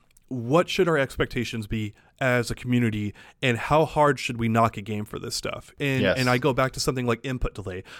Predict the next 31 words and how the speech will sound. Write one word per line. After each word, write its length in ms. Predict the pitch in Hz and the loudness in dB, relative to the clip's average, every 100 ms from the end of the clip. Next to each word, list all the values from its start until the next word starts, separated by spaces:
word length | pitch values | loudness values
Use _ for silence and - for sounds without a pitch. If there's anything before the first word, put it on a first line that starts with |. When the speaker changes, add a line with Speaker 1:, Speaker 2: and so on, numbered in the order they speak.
| - | -2
Speaker 1:
Like, 180 | 120 110 | -2 2
we've 240 | 135 202 | 2 2
made 220 | 151 147 | 2 2
a 140 | 135 110 | 2 0
huge 600 | 104 127 143 139 127 101 | -2 -2 2 4 4 0
deal 400 | 120 131 113 113 | 0 2 2 2
about 320 | 113 113 107 | -2 -2 -2
input 260 | 113 110 131 | -2 -4 -6
delay, 300 | 104 107 104 | -4 -4 -4
and 160 | 120 120 | -4 -4
it's 120 | 120 | -4
something 280 | 160 147 143 | -4 -4 0
that, 200 | 123 110 | 0 0
you 80 | 123 | -2
know, 80 | 107 | -2
we 120 | 120 | 0
have 140 | 151 | 0
a 40 | 147 | -2
few 200 | 165 151 | -6 -4
community 340 | - 226 180 | -2 0 2
members, 380 | 117 110 107 - | 0 0 -2 -2
uh, 120 | 123 107 | -2 -4
with 120 | 107 110 | -4 -6
Adil 320 | 123 127 120 | 0 0 0
and 180 | 113 107 | -2 -4
then, 140 | 107 110 | -4 -4
uh, 220 | 107 101 | -4 -4
W 320 | 104 120 120 | -2 -2 0
Y 220 | 113 113 104 | 0 0 0
D 120 | 107 | -4
D. 280 | 110 107 | -6 -6